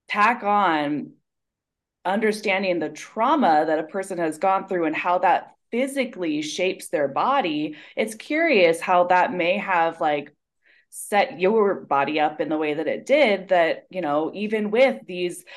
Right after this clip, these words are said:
interventions of eating healthy, working out, doing the things that, like, scripted are supposed to work, um, did not, like, it just goes to show that there are sometimes underlying things that need addressed. And I am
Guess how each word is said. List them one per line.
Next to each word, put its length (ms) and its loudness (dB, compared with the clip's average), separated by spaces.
interventions 720 4
of 220 4
eating 320 2
healthy, 420 2
working 460 0
out, 400 2
doing 260 -2
the 80 -2
things 380 -6
that, 180 0
like, 400 2
scripted 640 -2
are 140 2
supposed 760 -2
to 140 -6
work, 800 2
um, 720 0
did 220 -4
not, 640 0
like, 460 -2
it 160 -2
just 220 -4
goes 220 0
to 100 -6
show 260 -4
that 200 -4
there 180 0
are 220 2
sometimes 480 -6
underlying 500 -2
things 300 -8
that 140 -2
need 180 -2
addressed. 640 -2
And 360 -2
I 120 -2
am 380 -4